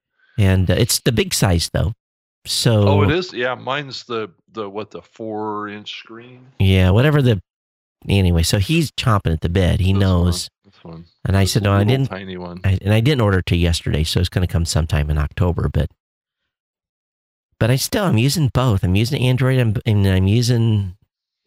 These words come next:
Speaker 1: the I O S, and I'm finding myself going to that Android a lot.
Speaker 2: Yeah, and I, I have an extra Windows ten phone
Speaker 1: Oh,
Speaker 2: that
Speaker 1: that's,
Speaker 2: I'm
Speaker 1: that's great paperweight.
Speaker 2: <laughs>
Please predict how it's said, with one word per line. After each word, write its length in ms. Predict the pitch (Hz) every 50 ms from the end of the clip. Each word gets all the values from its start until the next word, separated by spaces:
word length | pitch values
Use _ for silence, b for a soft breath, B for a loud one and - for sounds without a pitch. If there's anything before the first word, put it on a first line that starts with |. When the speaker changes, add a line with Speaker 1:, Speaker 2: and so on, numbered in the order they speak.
| _ _ _ _ _ - 95 - _ -
Speaker 1:
the 380 | - 104 101 95 92 92 - - -
I 140 | 101 107 104
O 80 | 101
S, 240 | 107 151 151 - -
and 600 | - 98 104 95 92 92 90 90 90 87 82 92 -
I'm 200 | - - - 95
finding 380 | - - - - 98 101 107 120
myself 360 | 127 135 131 - - 135 131 - - _ _ _ _ -
going 280 | - 98 101 110 113 120
to 120 | - 139
that 220 | 120 127 127 131 - _ _ -
Android 400 | - 123 139 147 131 120 101 92 90
a 80 | 87
lot. 360 | 85 87 90 92 87 82 - - - - - _ _ _ _ _ _ _ _ _ _ _ _ _ _ _ _ - B B B B B B B B B _
Speaker 2:
Yeah, 140 | 123 127 131
and 80 | 135
I, 180 | 135 135 147 147 110 - _ _ _ _ _ _ 123
I 80 | 127 135
have 140 | 160 160 127
an 100 | 127 117
extra 760 | 127 135 - - - 135 131 120 113 113 113 113 110 107 107
Windows 640 | 104 101 95 92 - 98 107 120 131 127 120 113 -
ten 200 | - - 120 123 123
phone 320 | - - 101 92 87 87 - _ _ _ -
Speaker 1:
Oh, 300 | 131 113 113 110 104 95
Speaker 2:
that 140 | 90 104
Speaker 1:
that's, 180 | 107 104 - -
Speaker 2:
I'm 40 | - _
Speaker 1:
that's 320 | - 107 113 - - - - - -
great 200 | - 101 98 -
paperweight. 520 | - 95 90 - - 85 85 85 90 95 - _ _ _
Speaker 2:
<laughs> 200 | _ _ _ -